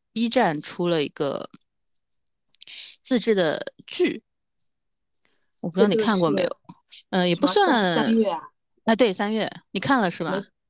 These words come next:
Speaker 2: 没，没看，没看，但是就是片段看了一点点。
Speaker 1: 哦，你是看到他什么片段？
Speaker 2: 忘记了，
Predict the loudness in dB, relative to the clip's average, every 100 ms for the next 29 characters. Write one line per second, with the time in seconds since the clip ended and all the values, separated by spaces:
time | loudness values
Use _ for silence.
0 | -2 -2 0 -4 -6 -6 -6 -4 -6 -8
1 | -4 -4 -4 -12 -4 -2 -2 -4 -6 -4
2 | -2 -4 -10 -12 -12 -10 -10 -8 -8 -10
3 | -20 _ _ _ _ -6 -2 -2 -2 0
4 | 2 0 -2 _ -4 -2 0 0 -2 -8
5 | -10 -10 -12 -16 -20 _ _ _ _ _
6 | _ _ _ 0 2 2 -2 -8 -10 -10